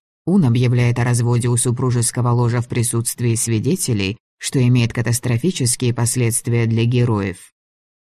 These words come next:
В саге о людях из Лососьей долины Торт, желая жениться на Гудрун,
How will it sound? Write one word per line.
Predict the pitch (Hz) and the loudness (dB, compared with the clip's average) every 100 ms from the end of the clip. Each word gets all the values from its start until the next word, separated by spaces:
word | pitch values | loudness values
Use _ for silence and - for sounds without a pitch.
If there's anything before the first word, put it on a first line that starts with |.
| _ | _
В | - | -6
саге | - 131 127 131 | -2 0 2 2
о | 123 | 2
людях | 127 120 120 127 | 2 2 0 0
из | 120 | 2
Лососьей | 117 117 120 117 120 117 | 2 2 0 0 0 0
долины | 113 113 175 151 98 101 - _ | 0 0 2 2 0 -4 -12 _
Торт, | 160 196 131 | -2 0 0
желая | 123 120 120 117 | 0 2 2 2
жениться | 123 120 117 - 117 | 2 2 2 0 0
на | 113 107 | 0 0
Гудрун, | 151 170 101 98 | 0 -2 -2 -4